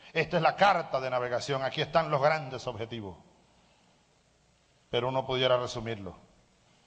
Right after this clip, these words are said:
en una, en una sola palabra incluso.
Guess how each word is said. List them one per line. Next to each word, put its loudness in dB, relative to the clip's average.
en -6
una, -2
en -6
una 0
sola 0
palabra 2
incluso. -12